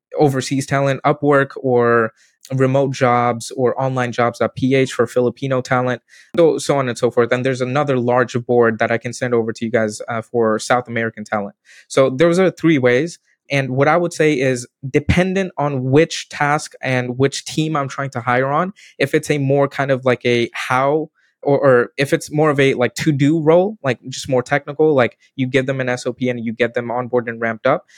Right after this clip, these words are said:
then I would go for, just to cut time, a placement if you already know what you want and if you've developed a relationship, or I would go down the hiring funnel to, because, you know, you have validated your hiring systems and onboarding systems.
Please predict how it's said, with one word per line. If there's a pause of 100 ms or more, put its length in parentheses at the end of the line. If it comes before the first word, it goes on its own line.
(180)
then
I
would
go
for,
just
to
cut
time, (100)
a
placement (380)
if
you
already
know
what
you
want
and
if
you've
developed
a
relationship, (300)
or
I
would
go
down
the
hiring
funnel (120)
to,
because,
you
know,
you
have
validated
your
hiring
systems
and
onboarding
systems.